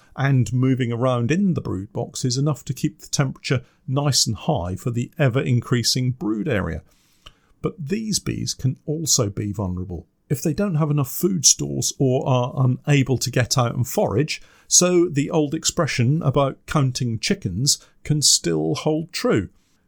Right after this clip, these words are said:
Just taking a quick look at the forecast, it appears I have another week of cooler weather,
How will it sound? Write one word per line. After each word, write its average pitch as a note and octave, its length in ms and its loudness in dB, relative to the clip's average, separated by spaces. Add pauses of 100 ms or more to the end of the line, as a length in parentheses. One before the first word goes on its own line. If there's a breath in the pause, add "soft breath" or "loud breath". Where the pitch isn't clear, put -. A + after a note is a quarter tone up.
(180)
Just - 220 2
taking D3+ 320 0
a B2+ 60 0
quick - 300 -4
look C3 200 0
at F3 100 -8
the G#2 60 -6
forecast, C#3 800 -2
it - 160 -4
appears A2 520 -2
I A#2 140 0
have C3 220 0
another C#3 400 4
week B2 360 0
of - 280 -6
cooler B2 340 0
weather, A2 460 -2